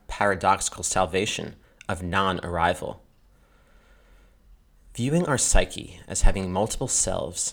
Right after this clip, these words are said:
taps into the idea of becoming rather than arriving or accomplishing or finishing.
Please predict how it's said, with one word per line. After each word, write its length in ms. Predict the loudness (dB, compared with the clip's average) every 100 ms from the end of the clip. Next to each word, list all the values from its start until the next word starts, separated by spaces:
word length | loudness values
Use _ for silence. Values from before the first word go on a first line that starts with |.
| -6
taps 280 | -4 -4 -2
into 160 | -2
the 140 | -2 0
idea 580 | -4 -6 -8 -8 -10 -12
of 160 | -12
becoming 640 | -10 -10 -6 -4 -6 -10 -16 -8
rather 240 | -4 -2
than 220 | -2 -4 -4
arriving 640 | -4 2 2 2 -6 -10
or 120 | -10 -10
accomplishing 760 | -8 -8 -8 -8 -10 -10 -14 -14
or 80 | -14
finishing. 540 | -8 -6 -4 -6 -10